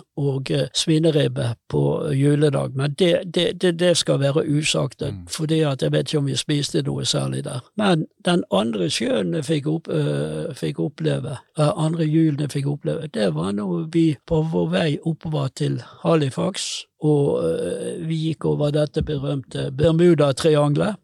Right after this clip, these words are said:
Speaker 2: Mm.
Speaker 1: Så, og hadde fint og stille vær, fin dønning lå der, og det, julaften så fikk vi akterut servert, eh, pinnekjøtt, og det ble servert klokken seks, og så fikk alle mann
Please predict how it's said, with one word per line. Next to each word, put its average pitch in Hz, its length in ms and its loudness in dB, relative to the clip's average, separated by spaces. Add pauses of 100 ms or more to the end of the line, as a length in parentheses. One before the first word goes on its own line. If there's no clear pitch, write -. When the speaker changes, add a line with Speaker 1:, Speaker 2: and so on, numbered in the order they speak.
(140)
Speaker 2:
Mm. 104 160 -8 (320)
Speaker 1:
Så, 185 160 -6
og 165 260 0
hadde 170 280 4
fint 247 600 2
og 165 160 4
stille 160 560 4
vær, 139 320 0
fin 202 500 0
dønning 165 600 4
lå 156 260 6
der, 160 220 2
og 151 320 0
det, 160 180 0
julaften 208 1040 2 (140)
så 165 500 0 (240)
fikk 156 340 2
vi 147 160 4
akterut 143 840 0 (160)
servert, 143 800 2 (100)
eh, 156 400 0
pinnekjøtt, 175 1000 2 (140)
og 143 120 0
det 165 120 2
ble 151 160 2
servert 151 440 0
klokken 143 320 -2
seks, - 760 0 (120)
og 147 160 -2
så 160 240 -2
fikk 147 360 -4
alle 160 400 2
mann 147 340 0